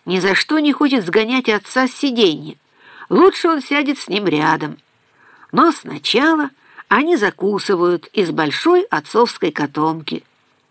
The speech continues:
Потом едут дальше. Они подъезжают к двум нижним хуторам. Сразу видно,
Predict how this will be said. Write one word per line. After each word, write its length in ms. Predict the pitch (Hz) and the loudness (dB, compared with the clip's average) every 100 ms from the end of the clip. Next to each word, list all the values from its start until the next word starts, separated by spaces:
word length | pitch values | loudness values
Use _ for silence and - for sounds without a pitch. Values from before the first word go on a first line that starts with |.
| _ | _
Потом 540 | 160 156 208 330 330 - _ _ | 0 2 2 2 0 -8 _ _
едут 480 | 151 175 240 185 147 | -2 0 0 -2 -2
дальше. 480 | 139 - - - - _ _ _ _ _ _ _ _ _ - - - - | -4 -4 -6 -10 -14 _ _ _ _ _ _ _ _ _ -20 -18 -18 0
Они 280 | 190 214 233 | 2 2 0
подъезжают 640 | 226 202 220 208 233 196 | 0 2 0 2 0 -2
к 80 | 180 | -4
двум 380 | 175 214 269 226 | -4 -2 -2 0
нижним 340 | 233 226 233 | -2 -2 -6
хуторам. 680 | - 254 262 214 156 139 151 _ _ _ _ _ - | -4 0 2 2 0 -2 -10 _ _ _ _ _ -12
Сразу 580 | - 175 170 185 175 | -2 2 4 4 2
видно, 480 | 185 175 175 165 160 | -2 0 0 -2 -10